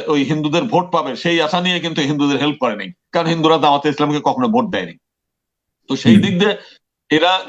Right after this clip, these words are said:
Speaker 1: ইসলামী দল যেগুলো, তারা একটা আদর্শিকভাবে অন্য একটা আদর্শ প্রতিষ্ঠা করতে চায়। তাদের টার্গেট কিন্তু হিন্দু না, তাদের টার্গেট বৌদ্ধ না, তাদের টার্গেট অন্য কিছু না। তারা মনে করে যে বাংলাদেশের জনমানুষ যারা আছে, তাদেরকে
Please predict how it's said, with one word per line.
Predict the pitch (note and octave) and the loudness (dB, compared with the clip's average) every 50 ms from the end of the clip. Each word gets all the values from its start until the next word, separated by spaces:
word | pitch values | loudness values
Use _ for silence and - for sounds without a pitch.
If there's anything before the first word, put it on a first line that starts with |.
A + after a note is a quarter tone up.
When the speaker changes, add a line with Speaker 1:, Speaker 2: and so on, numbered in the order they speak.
| - - | -4 0
Speaker 1:
ইসলামী | C#3+ C#3 - - D3 D#3+ E3 F3 | 0 0 2 2 0 0 0 0
দল | D#3 D3+ C#3+ C#3+ C#3+ C3 A2 | 0 2 2 2 0 -2 -2
যেগুলো, | A2 C#3+ C3 C#3+ C#3+ D#3+ E3+ F3 - _ _ _ | -2 -2 -2 -2 -2 -4 -4 -6 -8 _ _ _
তারা | - C#3 C#3 D3+ E3 | -4 -2 -2 -2 -2
একটা | D#3 - - | -2 0 0
আদর্শিকভাবে | - C3 C3+ D3 C#3+ - - D#3+ - D3+ D#3 D#3 E3+ E3+ E3+ - _ _ _ _ _ _ _ _ _ - | 0 0 -2 -4 -2 -4 -4 -2 -2 -2 0 0 -2 -4 -6 -12 _ _ _ _ _ _ _ _ _ -4
অন্য | G3+ G3+ G3+ F#3+ | -4 -2 -2 -2
একটা | F#3 F3+ - D#3 | -4 -2 -2 -2
আদর্শ | D3+ D3 E3 E3 - F3+ | -2 -2 -4 -2 -2 -2
প্রতিষ্ঠা | E3+ F3 - - - C#3 - D#3+ | 0 0 -2 -4 -2 -2 -4 -2
করতে | - D3+ A#2 - B2 | -2 -4 -4 -4 -4
চায়। | G#2+ - A2+ G2 E2 - - _ _ _ | -4 -2 -4 -4 -4 -8 -12 _ _ _
তাদের | - D3 D3+ F3+ F3 - | -2 -2 -2 -2 -2 0
টার্গেট | D#3 D#3+ E3 E3 F3 F3 - | 0 0 0 0 -4 -4 -4
কিন্তু | - G#3+ F3 - | -4 -2 -2 0
হিন্দু | D3+ - C#3 C3 A2+ A2 | 0 2 2 2 2 2
না, | G2 F#2+ F2+ | 2 0 0
তাদের | - C3+ C#3+ D#3 E3 - | 0 0 0 0 0 0
টার্গেট | - D#3 D#3 D#3 E3 C#3 | -2 -2 0 -2 -4 -2
বৌদ্ধ | A2 C#3+ D3 B2 E3+ | -2 -4 -4 -2 -4
না, | A#2+ G2+ F#2 F#2 | -4 -4 -4 -4
তাদের | - - D3 D3+ F3+ F3+ | -4 -2 -2 -2 -2 -2
টার্গেট | E3 D#3+ D#3+ D#3+ E3+ E3 | -2 -2 -2 -2 -2 -2
অন্য | C#3+ C3 A#2+ A#2 | -2 -2 -2 -4
কিছু | A2+ G#2 G2+ | -4 -6 -6
না। | A2 G2+ G2+ | -4 -4 -2
তারা | - - D#3+ F3+ G3+ A3+ - | -2 0 0 0 0 0 0
মনে | E3 E3 E3 | 0 0 0
করে | D#3+ D#3+ E3+ F#3+ G3 - - - _ _ - | 0 -2 -2 -4 -8 -12 -18 -20 _ _ 0
যে | C3 C#3 | 2 2
বাংলাদেশের | C#3 - - C3+ D3 D#3 E3 E3 D3+ D#3 - - G3 F#3+ E3 - - | 2 4 2 2 2 2 2 2 2 0 2 2 2 0 0 -2 0
জনমানুষ | C#3 B2+ C3 C#3 C3+ C3+ C#3 D3+ D#3+ C#3+ | 0 2 2 4 2 2 2 0 0 0
যারা | C3 B2+ B2+ D3+ | 0 0 2 2
আছে, | D#3 C3 A#2+ - A2+ | 0 0 -2 -6 -6
তাদেরকে | A2+ - C3 D3+ F3+ G3+ F3+ - G#3 | -4 -4 -4 -2 -4 -4 -2 -2 -2